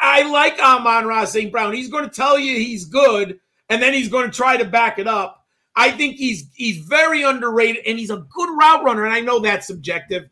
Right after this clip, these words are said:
It's, you know, people grade route running differently. But he,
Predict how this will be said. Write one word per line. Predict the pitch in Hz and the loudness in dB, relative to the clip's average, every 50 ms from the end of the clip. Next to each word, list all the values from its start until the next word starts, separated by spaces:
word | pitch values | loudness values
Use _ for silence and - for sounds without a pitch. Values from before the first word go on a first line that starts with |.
| _ _ _ _ _ | _ _ _ _ _
It's, | 220 240 - - - - | -4 -4 -4 -6 -12 -6
you | - 220 | -2 0
know, | 214 196 180 | 2 2 2
people | 143 139 202 220 - - 208 | 0 -2 -6 -8 -4 -6 -8
grade | 170 135 185 196 190 185 180 | -6 -2 -2 0 0 0 0
route | 180 180 175 175 175 | 0 0 0 0 0
running | 180 175 170 170 170 165 | -2 -6 -6 -6 -8 -8
differently. | 147 175 156 135 208 - 180 185 180 160 143 _ _ _ _ _ _ _ | -8 -8 -8 -8 -12 -8 -6 -6 -6 -6 -10 _ _ _ _ _ _ _
But | - 220 226 | 2 2 4
he, | 226 269 302 320 330 | 4 4 4 4 4